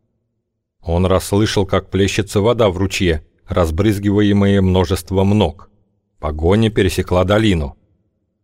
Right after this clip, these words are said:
Вовец положил сверху последний сухой листочек, тихонько отодвинулся, поднялся и отступил в сторону. Пронёс вперёд рюкзак, вернулся и поперёк своих следов осторожно натянул леску, но не туго,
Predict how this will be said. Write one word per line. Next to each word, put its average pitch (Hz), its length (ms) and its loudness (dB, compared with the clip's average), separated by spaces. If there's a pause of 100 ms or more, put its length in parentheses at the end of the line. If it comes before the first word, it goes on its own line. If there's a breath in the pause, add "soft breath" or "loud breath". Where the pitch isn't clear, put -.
(460)
Вовец 92 460 0
положил 92 480 0
сверху 101 480 -2
последний 92 540 -2
сухой 92 360 -2
листочек, 92 680 -2 (160)
тихонько 98 500 -2
отодвинулся, 92 840 0 (220)
поднялся 95 540 -2
и 92 140 -4
отступил 92 560 -2
в - 80 -6
сторону. 80 540 -4 (680)
Пронёс 90 420 0
вперёд 92 520 -2
рюкзак, 98 580 -2 (180)
вернулся 87 600 -2
и 101 160 -4
поперёк 95 440 -2
своих 95 320 -2
следов 90 500 -2
осторожно 90 640 0
натянул 98 500 0
леску, 110 520 -2 (400)
но 85 100 -2
не 117 140 2
туго, 82 460 -2